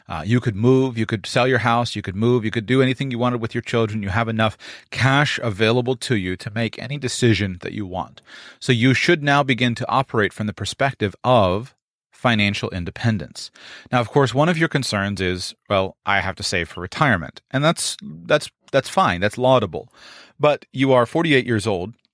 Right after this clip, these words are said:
and you have already saved for retirement. So let me just give you an example bit of math here on your retirement portfolio that most people forget about.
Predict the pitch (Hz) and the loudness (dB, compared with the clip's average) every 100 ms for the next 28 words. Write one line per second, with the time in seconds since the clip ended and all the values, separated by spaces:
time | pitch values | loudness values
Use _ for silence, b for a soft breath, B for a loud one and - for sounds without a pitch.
0 | _ _ _ _ _ _ _ 127 131 110 | _ _ _ _ _ _ _ 0 2 2
1 | 160 151 139 135 131 139 127 - 104 85 | 0 2 2 2 2 2 0 0 0 -2
2 | 80 - - 117 90 - 104 82 71 - | -6 -18 -8 -6 -6 -4 -4 -4 -6 -14
3 | B B B B 143 151 175 151 151 123 | B B B B 0 2 0 0 0 2
4 | 127 123 - 120 113 98 113 120 95 104 | 2 0 -2 -2 0 2 2 0 0 0
5 | 92 95 95 98 - 107 95 90 101 98 | 0 0 0 0 -2 -2 -2 -2 -2 -2
6 | 95 90 85 92 - 113 101 90 - - | -2 -4 -4 -8 -2 0 0 -2 -8 -14
7 | - 101 - 110 98 85 90 120 - 123 | -8 -6 0 0 2 -2 -2 -2 -2 -6
8 | 110 - 87 87 78 76 | -6 -6 -4 -4 -4 -8